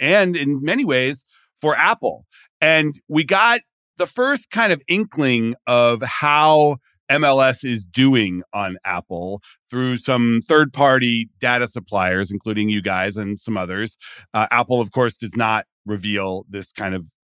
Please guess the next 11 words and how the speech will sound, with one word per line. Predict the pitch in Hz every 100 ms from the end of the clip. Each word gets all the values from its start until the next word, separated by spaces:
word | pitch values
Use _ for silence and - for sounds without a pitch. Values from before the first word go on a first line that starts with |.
| _ _ -
uh, |
information, | 90 107 98 87 87 - 110 135 -
but | - 131 123 _ _ - -
give | 202 247
us | 302
a | 240
sense | - - 185 165 139 - -
of | 131
how | 123 147
you | 147 143 131
think | - 131 123